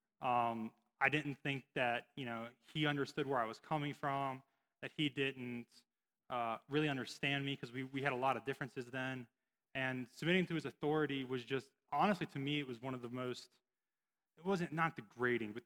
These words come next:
it was just, it didn't sit right with me. The appeal of it was just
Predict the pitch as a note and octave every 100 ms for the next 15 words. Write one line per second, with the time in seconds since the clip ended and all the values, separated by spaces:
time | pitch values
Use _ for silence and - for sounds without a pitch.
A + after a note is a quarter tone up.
0 | - - D3 D3 - D3+ - _ C#3+ -
1 | F3 F3 E3+ E3 - - D#3+ - A2+ A2+
2 | A2+ A#2 A2+ C3 C3 - _ - D3+ -
3 | - F#3 F3+ D3 C#3 C3 B2+ A#2 C3 -